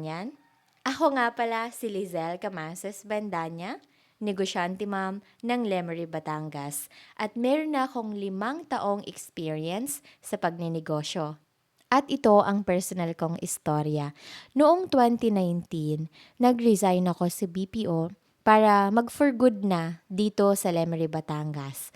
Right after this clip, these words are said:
para makapag-focus na rin sa sariling negosyo. So, December twenty nineteen, I move here in Lemery, Batangas. At nung taong twenty twenty,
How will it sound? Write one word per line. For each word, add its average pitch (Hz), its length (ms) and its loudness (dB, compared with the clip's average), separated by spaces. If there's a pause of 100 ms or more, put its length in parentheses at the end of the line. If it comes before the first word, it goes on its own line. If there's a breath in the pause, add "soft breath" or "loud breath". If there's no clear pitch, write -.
(200 loud breath)
para 233 320 6
makapag-focus 196 1040 2
na 175 80 2
rin 160 400 -2
sa - 80 -6
sariling 165 560 -4
negosyo. 151 560 -4
So, 214 80 2
December 202 480 2
twenty 185 400 0
nineteen, 180 640 -2 (160)
I 190 240 2
move 214 320 4
here 196 480 2
in 180 240 -2
Lemery, 165 320 0
Batangas. 160 880 -4 (640 loud breath)
At 214 400 2
nung 349 240 4
taong 269 320 6
twenty 208 400 4
twenty, 175 640 -2